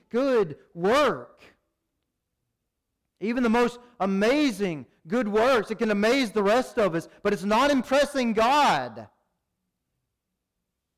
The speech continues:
If it's not coming out of relationship with him, out of complete dependence upon Christ alone as our salvation.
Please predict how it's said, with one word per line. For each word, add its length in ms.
If 120
it's 160
not 240
coming 500
out 140
of 80
relationship 840
with 180
him, 260
out 140
of 140
complete 540
dependence 840
upon 560
Christ 540
alone 720
as 140
our 140
salvation. 680